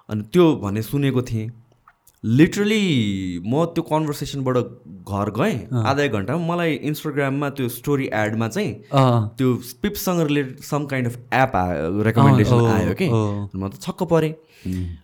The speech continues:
Speaker 1: अनि कसरी वर्क गर्ने रहेछ भनेर भन्दाखेरि चाहिँ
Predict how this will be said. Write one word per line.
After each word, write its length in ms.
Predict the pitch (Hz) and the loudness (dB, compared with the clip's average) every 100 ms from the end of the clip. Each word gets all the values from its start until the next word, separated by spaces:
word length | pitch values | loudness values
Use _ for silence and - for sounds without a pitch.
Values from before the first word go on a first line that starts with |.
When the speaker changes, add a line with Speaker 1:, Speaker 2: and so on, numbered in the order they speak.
| _ | _
Speaker 1:
अनि 340 | 139 165 165 131 208 | 0 2 2 0 -2
कसरी 220 | 208 220 | 0 0
वर्क 300 | 160 160 165 | 4 4 4
गर्ने 320 | 139 143 151 | 2 2 2
रहेछ 260 | 143 143 151 | 2 2 2
भनेर 200 | 127 95 | 0 0
भन्दाखेरि 400 | 87 87 90 90 | -4 -2 -2 -2
चाहिँ 300 | 196 139 | -4 -4